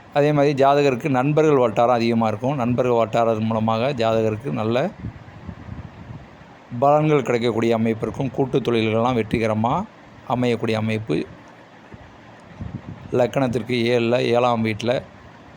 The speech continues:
ராகு இருக்கக்கூடிய அமைப்புல அந்த கூட்டு தொழில்கள்லாம் சிறப்பாக அமையக்கூடிய அமைப்பு இருக்கும்.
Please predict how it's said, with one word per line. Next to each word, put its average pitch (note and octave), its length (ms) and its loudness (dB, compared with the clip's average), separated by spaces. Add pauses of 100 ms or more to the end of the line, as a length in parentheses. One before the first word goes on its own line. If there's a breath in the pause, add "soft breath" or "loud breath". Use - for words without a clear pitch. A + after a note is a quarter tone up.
(480)
ராகு C3 440 4
இருக்கக்கூடிய A2+ 440 0
அமைப்புல A2+ 520 -2 (2000)
அந்த C3 160 -2
கூட்டு C3+ 340 0
தொழில்கள்லாம் A2+ 420 2
சிறப்பாக A2+ 800 0
அமையக்கூடிய A2+ 480 -2
அமைப்பு G#2+ 380 -4
இருக்கும். G2+ 320 -6